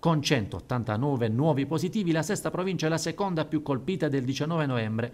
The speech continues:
e vede il suo totale crescere fino a quattromilaquattrocentodieci pazienti registrati da inizio pandemia.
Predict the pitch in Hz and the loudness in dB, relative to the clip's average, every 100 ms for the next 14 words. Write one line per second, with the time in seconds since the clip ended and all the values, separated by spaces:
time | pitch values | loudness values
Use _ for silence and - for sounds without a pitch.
0 | - - - 139 123 113 92 90 117 131 | -12 -20 -2 0 2 2 2 -4 -4 -2
1 | 202 180 123 127 - 185 165 160 - 170 | 2 2 2 0 0 0 0 -2 -2 -2
2 | 143 - 156 143 160 165 208 220 170 - | -2 -2 -2 -2 -2 -2 0 -2 -2 0
3 | 147 - 143 139 202 190 151 113 147 190 | -2 -2 -4 -2 -2 -2 -4 -2 0 0
4 | 139 135 123 196 175 160 175 180 190 - | -2 -4 -4 -2 -4 -2 0 2 0 -2
5 | 98 - 131 135 92 - 143 165 160 123 | -8 -2 0 0 -2 -2 2 4 4 2
6 | 87 | -2